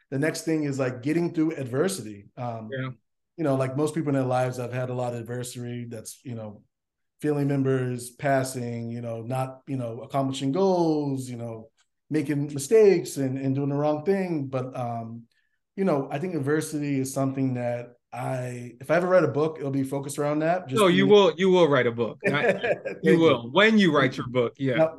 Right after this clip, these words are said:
Speaker 1: we're, exactly. Just being able to get through the tough times. It's like, you know, there's gonna always be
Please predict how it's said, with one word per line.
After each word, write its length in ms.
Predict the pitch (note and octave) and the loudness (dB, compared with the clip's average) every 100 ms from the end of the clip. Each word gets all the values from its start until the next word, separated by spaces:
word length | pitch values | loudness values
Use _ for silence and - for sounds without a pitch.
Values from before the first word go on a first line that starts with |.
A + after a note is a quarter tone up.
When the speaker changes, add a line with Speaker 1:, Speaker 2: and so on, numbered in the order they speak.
| - | -14
Speaker 1:
we're, 260 | D3 C#3+ C#3+ | -4 -2 -2
exactly. 640 | C#3 B2 C3 B2 B2+ A2+ - _ _ - | -6 -2 -2 -2 -6 -16 -20 _ _ -6
Just 160 | G3+ | -4
being 160 | G#3+ G#3+ | -2 0
able 160 | G#3+ G3+ | 2 2
to 60 | |
get 140 | F#3+ F#3+ | 0 0
through 80 | |
the 80 | F3 | -2
tough 340 | - D#3+ D#3+ - | 0 -2 -2 -4
times. 460 | C3+ D3+ C#3 A#2 | -4 -2 -4 -6
It's 140 | B2 C3 | -10 -6
like, 340 | B2 A#2+ - - | -6 -6 -12 -8
you 120 | D3+ | -4
know, 300 | D#3 C3 B2 | -2 -2 -4
there's 160 | C#3 D3 | -6 -2
gonna 140 | F3 | 2
always 220 | E3 D#3+ | 2 2
be 260 | C#3+ C#3 C3+ | 0 -2 -4